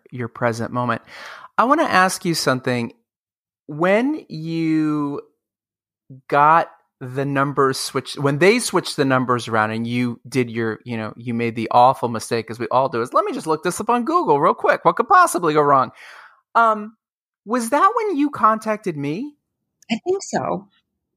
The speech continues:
Speaker 1: There was a Friday you contacted me on, and we went through all this, and I was like, "Please tell me you did not go on the internet." And you're like, "Yeah, I went on the internet."
Speaker 2: Yeah,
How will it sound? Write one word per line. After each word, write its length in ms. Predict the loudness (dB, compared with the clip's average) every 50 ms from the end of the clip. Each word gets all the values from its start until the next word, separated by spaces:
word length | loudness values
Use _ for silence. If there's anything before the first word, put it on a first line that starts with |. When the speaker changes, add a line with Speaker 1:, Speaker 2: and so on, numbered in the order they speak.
| _ _ -12 -6
Speaker 1:
There 140 | -4 -2 -2
was 140 | -2 -2 -2
a 60 | -6
Friday 560 | -6 -6 -2 2 4 6 6 4 4 2 0
you 200 | -2 -2 -4 -6 -8
contacted 720 | -4 0 0 0 0 0 0 -2 -4 -4 -4 -8 -10 -10
me 140 | -10 -8 -8
on, 260 | -8 -8 -8 -12 -16 _ _ _ _ _ _ _ _ _ _
and 380 | 2 2 2 2 0 -4 -6 -6
we 160 | -6 -4 -2
went 260 | -2 0 -2 -2 -2
through 160 | -2 2 4
all 100 | 4 4
this, 240 | 4 2 0 -2 0
and 100 | 2 4 4
I 80 | 4
was 120 | 2 0 -2
like, 160 | -4 -6 -6
"Please 260 | -6 -6 -6 -4 -2
tell 140 | 0 2 2 2
me 100 | 2 -2
you 80 | -2
did 160 | -4 -4 0
not 200 | 2 2 2 2
go 100 | 0 0
on 140 | 0 0 0
the 100 | -2 -2
internet." 260 | -4 -2 0 0 -2
And 80 | 0 0
you're 100 | 0 -2
like, 100 | 2 4
"Yeah, 100 | 4 4
I 40 | 4
went 140 | 4 0 -2
on 60 | -2
the 80 | -4 -4
internet." 260 | -6 -6 -6 -4 -4 -2
Speaker 2:
Yeah, 80 | 2